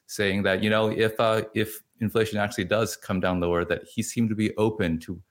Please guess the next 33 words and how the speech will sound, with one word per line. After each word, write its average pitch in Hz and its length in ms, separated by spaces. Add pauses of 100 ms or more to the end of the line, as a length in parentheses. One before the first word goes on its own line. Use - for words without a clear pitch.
(140)
adjusting 90 480
his 82 200
path - 360
of 80 100
policy. - 560 (480)
So - 460 (280)
as 107 200
of 98 80
December, 101 720 (360)
the 101 360 (180)
projected 107 480
path 95 240
of 85 80
policy 87 480
from 85 300
the 87 80
F 82 100
O 87 80
M 82 100
C 82 260
was 80 160
about, 82 340 (480)
uh, 123 160
hiking 139 340
about 123 240
five 110 320
percent 107 340
and 95 80
keeping 98 380
it 80 160
throughout 85 260
the - 80
year. 80 380